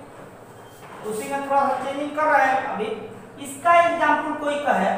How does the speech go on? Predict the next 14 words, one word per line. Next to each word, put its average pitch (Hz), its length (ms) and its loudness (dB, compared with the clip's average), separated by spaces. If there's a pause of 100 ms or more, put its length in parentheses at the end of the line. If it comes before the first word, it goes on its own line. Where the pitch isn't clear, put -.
(300)
तो 247 80 -12
यहाँ 262 480 4
का 277 120 4
मान 277 260 2
सीएच - 280 -8 (120)
थ्री 254 220 -8
मन 277 180 -4
करे 277 200 -4
तो 277 60 -6
रख 277 120 -2 (100)
दीजिए, 277 340 -12 (260)
ऊपर 233 260 -4
सीएच 262 300 -8
थ्री 269 160 -12